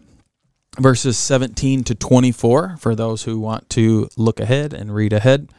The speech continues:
I encourage you to do that. Look forward to being able to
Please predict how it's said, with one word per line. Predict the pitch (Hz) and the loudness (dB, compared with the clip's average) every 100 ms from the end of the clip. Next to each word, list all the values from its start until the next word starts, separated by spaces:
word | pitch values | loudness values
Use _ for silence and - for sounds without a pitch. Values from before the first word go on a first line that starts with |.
| _ - - - _ | _ -20 -20 -20 _
I | 110 | -2
encourage | 104 - 117 107 | -2 -2 -2 0
you | 113 | -2
to | 107 107 | -2 -2
do | 107 110 | 2 2
that. | 123 135 - - | 4 0 -4 -12
Look | 113 117 - | -4 -4 0
forward | 123 117 | 0 0
to | 120 | -2
being | 113 113 | -4 -4
able | 110 110 | -4 -8
to | - 104 | -8 -8